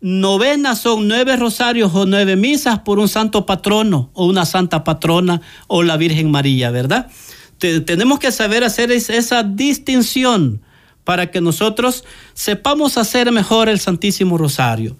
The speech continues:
Decía yo que el rosario, pues, tenemos que ofrecerlo por las misiones. Te-, tenemos que, podemos ofrecerlo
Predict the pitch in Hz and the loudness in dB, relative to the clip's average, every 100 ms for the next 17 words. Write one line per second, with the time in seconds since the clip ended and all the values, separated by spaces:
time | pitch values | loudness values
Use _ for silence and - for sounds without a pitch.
0 | _ _ - - - - 175 233 233 302 | _ _ -20 -20 -20 -10 -2 -2 0 0
1 | 233 233 240 220 190 185 202 202 233 220 | 2 2 2 0 0 0 0 0 0 -2
2 | - 180 - 175 180 208 220 196 175 147 | 0 -2 0 0 2 0 0 0 0 0
3 | 165 151 208 262 277 254 247 220 208 - | 0 -2 0 2 0 0 0 0 -2 -2
4 | 277 294 151 113 - - - - - - | -2 0 -2 -8 -14 -20 -20 -20 -20 -20
5 | _ 196 165 - - 143 185 220 269 269 | _ -4 -4 -6 -8 -2 0 2 2 0
6 | 214 - 202 208 254 262 254 214 196 190 | -4 0 0 2 2 0 0 -2 0 -2
7 | - 254 233 147 110 | -2 -2 0 -2 -4